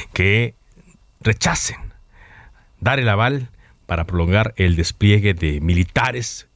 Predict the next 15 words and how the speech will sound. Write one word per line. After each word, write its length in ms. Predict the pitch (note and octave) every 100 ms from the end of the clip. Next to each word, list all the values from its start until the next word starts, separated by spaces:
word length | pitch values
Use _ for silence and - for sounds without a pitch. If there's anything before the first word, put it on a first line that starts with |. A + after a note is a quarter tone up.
| _
o 20 |
sea, 200 | - G#2+ -
eh, 500 | G2+ F2+ F2 F#2 F#2+ -
ejército, 800 | - B2+ C3 - A#2 - B2 A#2+ - - - - - _ _ _
marina, 680 | - C#2+ C#3+ D#3 A#2+ A#2 A2+ _ _ _ _
Guardia 360 | A2 D3+ C3+ C#3
Nacional 480 | A2+ G#2+ A2+ C3 -
en 160 | - F2+
las 180 | E2+ -
calles 400 | C#3+ C3+ B2 -
hasta 400 | A2+ A#2 B2+ A2
el 240 | A2 A#2 -
dos 360 | F2+ F#2+ F2 F#2
mil 300 | G#2 A2 -
veintiocho. 920 | F2+ D#2+ D2+ D2 - E2 - - -